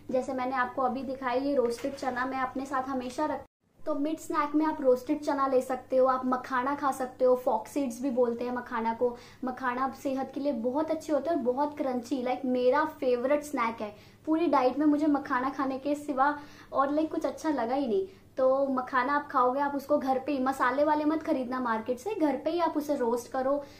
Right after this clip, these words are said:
अपने हिसाब से। आप उसमें black pepper, थोड़ी सी मिर्ची डाल के fry कर सकते हो और उसे डब्बे में भर लो और अपने साथ जहाँ भी जाते हो carry कर लो। और एक number का tasty snack है, मज़ा आ जाएगा आपको खा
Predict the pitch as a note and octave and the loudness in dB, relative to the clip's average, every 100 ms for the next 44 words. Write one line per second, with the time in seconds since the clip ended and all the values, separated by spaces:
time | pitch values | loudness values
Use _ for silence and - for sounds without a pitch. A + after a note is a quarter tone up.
0 | - C4+ C4+ D4 D4 C4 A#3 C#4+ C4 C4+ | -6 -2 0 0 2 0 -2 -2 -2 -4
1 | C#4 C4 A#3 A3+ A3+ B3+ - B3+ A#3 C4 | -6 -4 0 0 -2 -8 -6 -6 -4 -4
2 | A#3+ C4+ B3 A3+ - B3 A3+ A3+ E4+ F#4+ | -4 -4 -6 -6 -8 -4 -4 -2 -4 -2
3 | A#3+ A3 A#3+ A3+ A#3 - E4 G4 D4+ D#4 | -2 -2 -4 -8 -10 -8 -4 -2 -2 -2
4 | A#3+ G#3+ C4+ D4 B3+ A#3 B3+ G#4+ - - | 0 -2 -2 -2 -2 -2 0 0 -2 -14
5 | - C4+ C4 C#4 C#4+ D4+ A#3+ B3 C#4+ D#4 | -8 -4 -2 -2 -2 -2 -2 -4 0 2
6 | D#4 C#4 - D#4 D#4 C4 A3+ A#3 A3+ A#3 | 2 2 0 -2 -2 -2 -2 -4 -4 -2
7 | F#4+ - - - - C#4+ D4 D#4+ C#4+ C4 | -2 -4 -16 -14 -2 2 4 4 0 2
8 | D4 D#4 D4+ D4 B3+ - D4 C#4+ B3+ B3 | 0 0 -2 0 -2 -2 -4 -4 -4 -4
9 | D4 A#3+ A3+ C4 B3 A3+ A3 A#3 - A#3 | -4 -2 0 2 2 0 -2 -4 -4 -8
10 | A#3 | -6